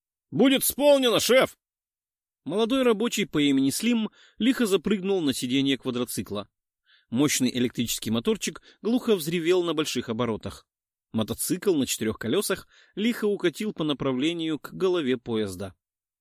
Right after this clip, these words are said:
«Тора и Глума!» строгий мужчина заговорил вновь. «Вы начните со слона. На себя я возьму Таиту.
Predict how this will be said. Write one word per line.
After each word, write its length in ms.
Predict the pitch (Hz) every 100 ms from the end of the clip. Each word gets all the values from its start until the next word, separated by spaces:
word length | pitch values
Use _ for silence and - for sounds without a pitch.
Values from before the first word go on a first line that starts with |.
| _ _ _ _ _
«Тора 520 | 127 185 190 170 135
и 120 | 139
Глума!» 640 | 135 180 202 180 139 110 - _ _ _ _ _ -
строгий 400 | - 127 107 104
мужчина 500 | 98 - 170 175 - _
заговорил 460 | 185 202 165 143 139
вновь. 360 | 113 107 - _ _ _ _
«Вы 400 | 95 101 165 180 123
начните 640 | 135 - 139 165 143 120
со 160 | - 135
слона. 540 | 135 143 131 117 101 _ _ _ _ _ _
На 100 | 127
себя 320 | - 131 175
я 140 | 180 143
возьму 360 | 127 139 170
Таиту. 580 | 151 151 127 120 117